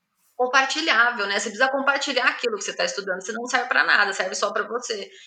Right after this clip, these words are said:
E, então, você vai sempre fazer só aquilo, né? A segunda pessoa precisa ler o que você, que você escreveu. Então, a dica é, <laughs> a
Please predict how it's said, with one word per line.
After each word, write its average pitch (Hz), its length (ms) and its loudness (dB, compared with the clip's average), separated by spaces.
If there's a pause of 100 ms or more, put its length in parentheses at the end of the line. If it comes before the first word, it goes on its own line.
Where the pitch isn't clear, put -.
(160)
E, 190 460 -12
então, 208 200 -2
você 214 120 -2
vai 220 120 0
sempre 247 360 0
fazer 269 260 4
só 254 180 0
aquilo, 233 380 -2
né? 190 160 2
A 208 60 4
segunda 220 400 -2
pessoa 214 360 0
precisa 226 320 -6 (140)
ler 208 120 2
o 208 100 0
que 196 80 -14
você, 165 380 -10
que - 120 -18
você 170 80 -14
escreveu. 175 360 -14
Então, 180 140 -6
a 214 100 0
dica 226 340 -6
é, 139 260 6
<laughs> - 720 -2
a 214 60 -6